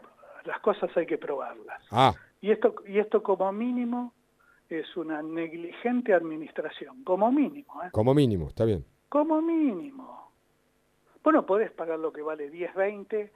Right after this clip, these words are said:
Speaker 1: no pa-, no podés pagar lo que vale cinco, ocho, no podés, no podés, no podés hacer este tipo de mutuos con este tipo de cambio. Lo que no va, no va.
Speaker 2: Perdóname, Héctor, le pregunto a Diego, porque quiero también,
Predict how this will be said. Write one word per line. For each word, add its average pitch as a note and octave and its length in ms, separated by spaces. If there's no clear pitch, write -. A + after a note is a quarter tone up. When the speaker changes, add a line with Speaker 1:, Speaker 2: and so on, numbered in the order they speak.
Speaker 1:
no E3+ 140
pa-, D#3+ 260
no F3 140
podés E3+ 300
pagar E3 320
lo D#3 120
que D3 120
vale D#3 340
cinco, F3 480
ocho, G#3+ 300
no C#4+ 100
podés, C4+ 560
no B3+ 260
podés, A3 380
no F#3 140
podés G#3+ 260
hacer G3 340
este F#3 260
tipo F3+ 300
de D#3+ 60
mutuos F#3+ 340
con D#3+ 200
este D3+ 180
tipo E3 260
de C#3+ 120
cambio. F#3 560
Lo F3+ 160
que A3 100
no A#3 140
va, C#4 100
no A3 160
va. A#3+ 400
Speaker 2:
Perdóname, D#3+ 680
Héctor, D3 280
le B2 100
pregunto F3+ 320
a E3+ 60
Diego, F3+ 280
porque A2 180
quiero D3 200
también, D#3 260